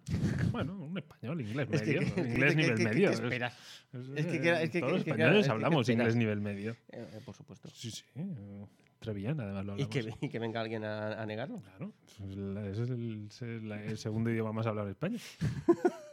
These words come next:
Speaker 2: El medio, por eso.
Speaker 1: <laughs>
Speaker 2: Em,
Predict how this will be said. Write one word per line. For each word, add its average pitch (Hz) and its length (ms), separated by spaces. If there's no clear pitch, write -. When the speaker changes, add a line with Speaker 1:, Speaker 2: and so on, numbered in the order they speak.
Speaker 2:
El 92 160
medio, 107 280
por 95 120
eso. 95 120
Speaker 1:
<laughs> - 960
Speaker 2:
Em, 117 1800